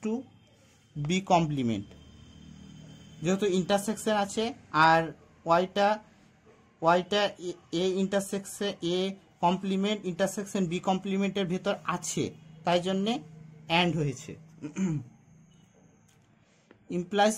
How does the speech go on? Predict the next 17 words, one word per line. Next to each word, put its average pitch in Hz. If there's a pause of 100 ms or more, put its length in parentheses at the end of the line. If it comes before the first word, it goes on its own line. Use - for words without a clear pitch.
করছে 202 (2250)
ওয়াইটা 185 (100)
যখন 226 (640)
এ - (260)
কমপ্লিমেন্টের 220
ভিতর 208
আছে, 160
তাহলে 196 (100)
নিশ্চয় 214 (400)
ওয়াইটা 190 (220)
এ -
এর 196
ভেতর 208 (120)
থাকবে 170
না 208 (480)
এবং 196 (1500)
ওয়াইটা 180